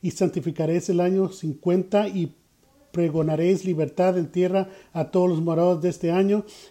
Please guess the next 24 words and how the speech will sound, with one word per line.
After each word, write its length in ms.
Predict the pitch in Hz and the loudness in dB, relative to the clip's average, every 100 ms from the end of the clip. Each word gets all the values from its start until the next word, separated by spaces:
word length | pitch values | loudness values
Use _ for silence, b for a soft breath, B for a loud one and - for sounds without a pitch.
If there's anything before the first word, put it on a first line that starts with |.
| - | -4
y 80 | 175 | -2
será 480 | - 165 185 202 | 0 4 4 2
de 160 | 190 175 | -2 -4
jubileo, 580 | 185 160 151 175 202 208 | -2 -2 2 4 6 4
y 100 | 175 | 2
volveréis 680 | 156 160 151 165 185 185 b b b | 0 -2 -2 2 2 0 b b b
cada 280 | 196 196 196 | 4 6 6
uno 320 | 185 196 190 | 6 4 4
a 60 | 175 | 2
vuestra 340 | 156 151 165 | -2 -6 -8
posesión, 600 | 143 147 156 - 196 196 | -6 -8 -8 -2 0 2
a 60 | 170 | -2
cada 380 | - 175 175 - | 0 0 0 -2
cual 340 | 180 185 185 | 0 2 0
volverá 380 | 160 147 151 165 | 0 -2 -2 -4
a 40 | |
su 140 | 165 156 | -6 -8
familia. 500 | 156 165 190 208 208 B B - | -4 -2 2 0 -2 B B 0
El 140 | 170 | 2
año 260 | 175 190 190 | 4 4 2
cincuenta 720 | 180 160 185 190 190 202 202 | 0 -2 2 2 2 -2 -2
os 180 | 190 165 | -6 -6
será 280 | 170 156 170 | -2 -2 -2
jubileo, 680 | - 170 156 160 190 202 | -2 -2 0 2 4 4